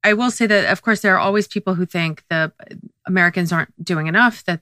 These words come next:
we should be sending more aid, more money, more lethal weapons. Uh, hearing that more from, you know, Poles or people from the Baltic states,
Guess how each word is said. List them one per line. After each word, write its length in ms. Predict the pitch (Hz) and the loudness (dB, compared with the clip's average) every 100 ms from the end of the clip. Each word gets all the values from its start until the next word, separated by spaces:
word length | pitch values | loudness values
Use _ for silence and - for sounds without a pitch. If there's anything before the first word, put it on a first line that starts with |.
| - | -8
we 140 | 170 | -8
should 140 | 160 160 | -6 -8
be 80 | |
sending 320 | 147 - 151 156 | -10 -8 -6 -4
more 260 | 175 196 | 0 0
aid, 340 | - 170 165 160 | 0 0 -2 -2
more 240 | 170 190 | 0 0
money, 360 | 185 165 156 160 | 0 -2 -4 -4
more 640 | 160 165 180 180 175 175 - _ _ _ | -4 -2 0 2 2 0 -2 _ _ _
lethal 400 | 185 185 170 185 | -6 -4 -4 -4
weapons. 640 | 165 160 - 156 151 151 - - - _ | -2 -4 -4 -6 -6 -8 -14 -20 -20 _
Uh, 400 | - 165 165 156 151 | -2 0 2 2 -2
hearing 320 | - - 226 196 | -4 2 4 4
that 160 | 175 | 2
more 320 | 180 175 175 | 0 0 0
from, 480 | 165 - 165 156 151 - | -2 -2 -2 -2 -6 -10
you 140 | 180 | -8
know, 260 | 151 143 147 _ _ - | -6 -6 -10 _ _ -12
Poles 640 | - 175 165 156 160 160 | -6 -4 -2 -4 -6 -8
or 220 | 156 151 | -8 -8
people 300 | 147 165 165 | -8 -10 -8
from 160 | - 160 | -8 -6
the 60 | |
Baltic 360 | 151 147 147 151 | -6 -6 -8 -12
states, 540 | - - 151 139 - | -14 -10 -10 -10 -14